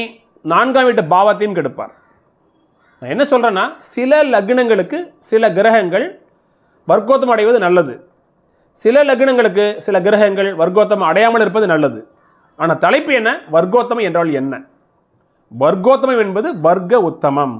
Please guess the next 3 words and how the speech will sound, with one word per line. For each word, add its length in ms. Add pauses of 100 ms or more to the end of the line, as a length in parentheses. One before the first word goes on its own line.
(640)
சரிங்களா? 340 (1500)
ஒவ்வொ-, 340 (120)
ஒன்பது 380